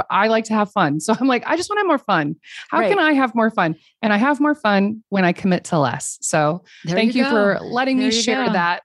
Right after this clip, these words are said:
Speaker 1: <laughs> that wisdom. <laughs>
Speaker 2: There you go. All right. On that note, we're gonna wrap this. Thanks for being here, Amber. Well, I hope you loved Amber as much as I did. Such yumminess and goodness from her. It was, uh, so great to have a chance to really chat with her, and I hope that you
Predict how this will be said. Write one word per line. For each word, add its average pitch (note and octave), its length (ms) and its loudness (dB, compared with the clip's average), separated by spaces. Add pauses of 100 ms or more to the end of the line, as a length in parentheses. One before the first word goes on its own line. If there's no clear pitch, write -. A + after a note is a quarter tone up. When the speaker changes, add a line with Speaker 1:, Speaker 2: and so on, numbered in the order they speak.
Speaker 1:
<laughs> - 100 -10 (100)
that A3+ 240 -2 (460)
wisdom. G#3 560 0 (140)
<laughs> - 160 -2
Speaker 2:
There B3 180 0
you C4+ 100 0
go. C4 60 0
All C4 180 0 (120)
right. B3+ 260 0
On A#3 180 -2
that A#3+ 220 0
note, C4+ 200 0
we're C4 60 -4
gonna C4 140 -4
wrap C#4 240 -4
this. A#3+ 200 -4
Thanks A#3 200 -4
for B3 80 -8
being A#3 200 -4
here, G#3 160 -2
Amber. F3+ 360 -2 (840)
Well, G#3 200 -4
I B3+ 140 0
hope F#4 220 0
you E4+ 80 0
loved C4+ 200 0
Amber A#3 220 2
as G#3 140 -2
much A#3 180 -2
as G#3+ 100 -4
I F3+ 200 0
did. E3+ 480 0
Such - 680 -4 (180)
yumminess A3+ 680 2
and F#3+ 180 0
goodness F#3+ 400 0
from F3+ 160 -4
her. F3 380 2 (440)
It G3+ 60 0
was, G#3+ 220 2
uh, - 80 -2
so C4+ 360 0
great F#3+ 220 2
to - 80 -8
have E3+ 140 0
a - 20 -4
chance E3+ 280 -2
to E3 80 -4
really E3 180 0
chat E3 240 0
with E3 140 -2
her, D#3+ 120 2
and D#3 100 0
I C#3+ 40 -6
hope F3 280 -2
that F3 160 -4
you E3 360 -2